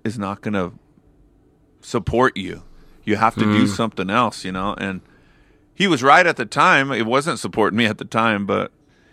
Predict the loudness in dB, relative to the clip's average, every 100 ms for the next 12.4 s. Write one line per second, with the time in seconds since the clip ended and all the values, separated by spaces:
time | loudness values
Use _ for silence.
0 | _ _ -2 4 4 4 2 4 4 2
1 | 0 0 0 -2 -2 -4 -6 -8 0 4
2 | 4 4 4 4 4 2 2 4 4 6
3 | 4 2 2 0 0 -4 -8 _ _ 0
4 | 2 4 4 4 2 2 4 4 0 -4
5 | -18 -20 -20 -20 -10 2 4 4 0 -4
6 | -2 0 2 0 -4 0 0 0 -2 -4
7 | -4 -4 -2 -2 -2 -6 -10 -8 -2 0
8 | -2 -6 -6 0 0 0 -8 -20 -20 -18
9 | -16 -14 -2 0 0 -2 -18 _ 0 2
10 | 4 4 2 2 2 2 2 0 -4 -2
11 | 2 2 4 2 2 -2 -4 -4 -4 2
12 | 4 6 4 2